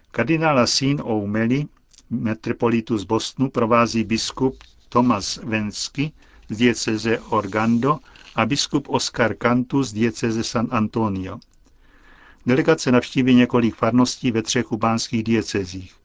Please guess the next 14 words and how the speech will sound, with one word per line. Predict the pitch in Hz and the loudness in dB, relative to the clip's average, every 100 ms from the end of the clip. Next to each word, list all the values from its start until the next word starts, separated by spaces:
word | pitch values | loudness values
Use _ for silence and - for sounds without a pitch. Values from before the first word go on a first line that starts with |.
| _ _ _ _ _ _ _ | _ _ _ _ _ _ _
Katolíci | - - 107 107 - | -6 -2 -2 -2 -4
Spojených | - 110 107 104 | -4 -2 0 -2
států | - 120 117 - | -2 0 0 -2
tam | 117 113 107 | -2 -2 -2
financují | 110 113 113 - 120 117 | 0 0 0 0 0 0
různé | 113 110 113 | 0 0 -2
projekty | 107 113 117 - 120 | 0 0 -2 -2 -2
ve | 107 | 0
výši | 110 107 117 | 0 -2 -4
osm | 117 117 - 135 | -2 -2 -2 -4
set | 127 143 | -4 -8
padesáti | - 110 113 - 113 110 101 | -2 -2 -2 0 -2 -2 -6
tisíc | 113 107 123 110 | -6 -4 -2 -2
dolarů. | 101 110 107 98 98 | 0 2 2 -2 -8